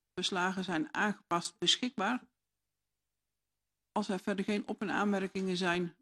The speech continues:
dan worden ze als zodanig vastgesteld. Bij deze vastgesteld gaan we over naar agenda punt zes. Vaststellen bestemmingsplan Zonneheuvelweg vierentwintig,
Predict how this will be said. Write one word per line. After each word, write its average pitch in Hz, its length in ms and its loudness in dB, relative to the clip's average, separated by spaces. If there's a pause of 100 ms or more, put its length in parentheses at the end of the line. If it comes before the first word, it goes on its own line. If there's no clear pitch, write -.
dan 180 280 -2
worden 175 240 0
ze - 100 -4
als - 320 -4
zodanig 160 500 2
vastgesteld. - 760 -4 (1900)
Bij 180 120 2
deze 180 300 8
vastgesteld 269 800 4 (1200)
gaan 240 180 6
we 240 80 8
over 254 320 6
naar 233 220 10
agenda 233 440 8
punt 196 360 2 (220)
zes. 180 720 4 (520)
Vaststellen 208 560 4
bestemmingsplan 196 680 2
Zonneheuvelweg 202 800 4
vierentwintig, 196 840 2